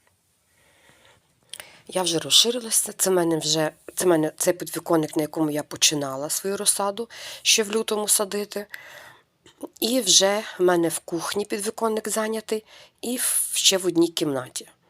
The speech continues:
також зайнятий підвіконник. Ну, розширяємося. Все, всім па-па, всім добра і миру.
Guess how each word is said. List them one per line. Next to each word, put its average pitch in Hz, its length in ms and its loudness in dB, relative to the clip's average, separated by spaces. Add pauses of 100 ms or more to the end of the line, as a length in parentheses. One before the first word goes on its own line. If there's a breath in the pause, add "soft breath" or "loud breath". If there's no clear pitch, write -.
(180)
також 196 340 -4
зайнятий 160 400 -2
підвіконник. - 840 -12 (600 loud breath)
Ну, 330 120 -10 (180)
розширяємося. 175 1000 0 (3500 loud breath)
Все, 226 340 0 (280 soft breath)
всім - 320 -4
па-па, 202 460 -6 (1040 soft breath)
всім - 280 0
добра 175 300 -4
і 175 80 -10
миру. 151 300 -12